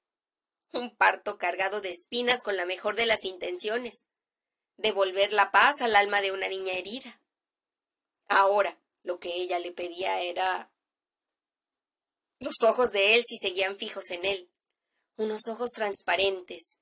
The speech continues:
hermosos, llenos de sincera entrega. La niña creía.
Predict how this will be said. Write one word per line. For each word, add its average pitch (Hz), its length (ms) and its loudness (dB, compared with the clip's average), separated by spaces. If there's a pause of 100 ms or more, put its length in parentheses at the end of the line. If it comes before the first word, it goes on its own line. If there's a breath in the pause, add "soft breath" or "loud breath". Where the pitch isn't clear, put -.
(260)
hermosos, 180 720 -4 (420)
llenos 311 240 4
de 320 120 0
sincera 269 420 6
entrega. 196 580 -2 (1080)
La 208 140 -2
niña 294 320 4
creía. 254 580 4